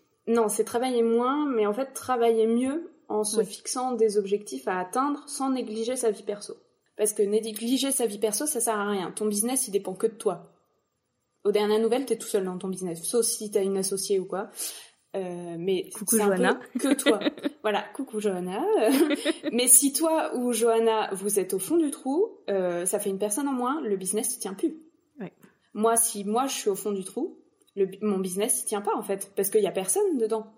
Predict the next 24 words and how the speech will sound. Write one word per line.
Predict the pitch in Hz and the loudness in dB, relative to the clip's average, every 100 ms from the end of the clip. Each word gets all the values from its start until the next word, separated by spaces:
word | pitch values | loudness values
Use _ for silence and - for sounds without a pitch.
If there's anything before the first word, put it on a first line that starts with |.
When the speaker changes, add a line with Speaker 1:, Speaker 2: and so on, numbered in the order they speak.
| _ | _
Speaker 1:
il | 202 | -2
y | |
a | 185 | 0
juste | 208 - | -2 -4
moi. | 240 240 - _ _ _ _ _ _ _ _ _ _ _ - | -6 -8 -20 _ _ _ _ _ _ _ _ _ _ _ 4
Et | 202 190 | 6 6
en | 185 | 2
fait, | 185 285 277 | -2 -4 -4
euh, | 202 180 175 | -2 -2 -2
ma | 180 190 190 | -2 -2 0
santé | - 208 208 220 | 0 -2 0 -2
physique | - 233 233 233 | -2 -4 -4 -4
et | 190 | -4
mentale | 175 170 349 269 | -4 -2 -2 -2
valent | 185 180 180 | -2 -2 -4
plus | - 262 - | -6 -6 -6
qu'un | 233 | -4
business. | 233 233 202 220 - _ _ _ _ _ _ _ _ _ _ _ _ _ _ | -4 -2 -4 -4 -8 _ _ _ _ _ _ _ _ _ _ _ _ _ _
Donc, | 185 190 190 | -4 -4 -2
euh, | 190 170 165 165 165 - _ | -2 0 0 -2 -6 -12 _
le | - | 0
slowprenariat, | 220 254 247 254 240 226 269 | 2 0 -4 -2 0 0 0
c'est | 254 | 0
ça. | 226 165 | -2 -4